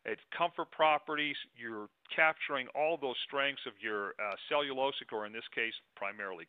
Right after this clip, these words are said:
cotton that we're talking about. Dyeing and finishing, relatively easy to do. Drawbacks, lower service life. Why? Cotton wears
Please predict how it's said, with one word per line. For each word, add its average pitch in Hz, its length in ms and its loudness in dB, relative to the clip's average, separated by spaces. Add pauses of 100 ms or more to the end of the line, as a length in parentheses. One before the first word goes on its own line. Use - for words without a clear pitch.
cotton 156 280 0
that 135 100 -10
we're 139 80 -6
talking 135 440 -2
about. 120 320 2 (440)
Dyeing 143 320 8
and 113 180 -2
finishing, 160 460 0 (100)
relatively 139 540 4
easy 120 340 -6
to 101 200 -8
do. 170 240 6 (920)
Drawbacks, 160 600 10 (300)
lower 131 300 4 (100)
service 165 340 2
life. 160 340 6
Why? 151 460 8
Cotton 131 320 0
wears 120 240 -2